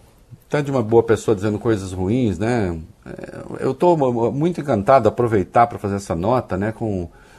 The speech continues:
República Tcheca, que é, tem, tem uma cúpula racista,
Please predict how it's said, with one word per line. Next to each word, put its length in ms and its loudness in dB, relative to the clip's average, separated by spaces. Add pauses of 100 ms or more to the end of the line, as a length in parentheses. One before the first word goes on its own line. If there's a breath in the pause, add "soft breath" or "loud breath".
(260 soft breath)
República 520 0
Tcheca, 680 2
que 160 -6
é, 140 -2 (920)
tem, 120 -14 (100)
tem 240 -4
uma 160 -4
cúpula 480 -4
racista, 920 -6